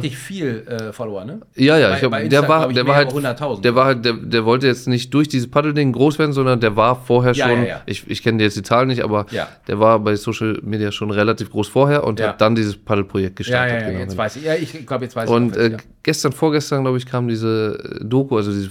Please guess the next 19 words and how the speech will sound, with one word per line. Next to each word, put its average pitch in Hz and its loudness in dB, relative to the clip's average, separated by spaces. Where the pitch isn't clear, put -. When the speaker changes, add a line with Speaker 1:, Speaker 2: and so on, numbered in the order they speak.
Speaker 2:
finale 110 2
Video, 131 0
ich 110 -4
glaub, 110 -4
ist 110 -8
nochmal 107 -2
eine 104 -2
Dreiviertelstunde. 110 -4
Vorher 117 0
hat 110 -2
er 101 2
immer 107 0
schon 107 -6
mal 104 -2
so 101 -4
ein 98 -4
paar - -6
Updates 113 -6
gegeben. 113 -4